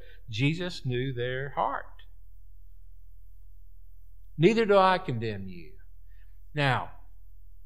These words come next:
we must realize that because we have been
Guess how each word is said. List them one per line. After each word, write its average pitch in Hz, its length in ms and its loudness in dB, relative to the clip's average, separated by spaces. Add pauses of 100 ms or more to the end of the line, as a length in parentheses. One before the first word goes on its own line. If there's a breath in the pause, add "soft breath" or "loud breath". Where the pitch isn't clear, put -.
(100)
we 196 280 4
must 180 420 6
realize 123 1080 8 (720)
that 123 420 6 (220)
because 185 680 8
we 165 260 4
have 147 260 4
been 156 500 2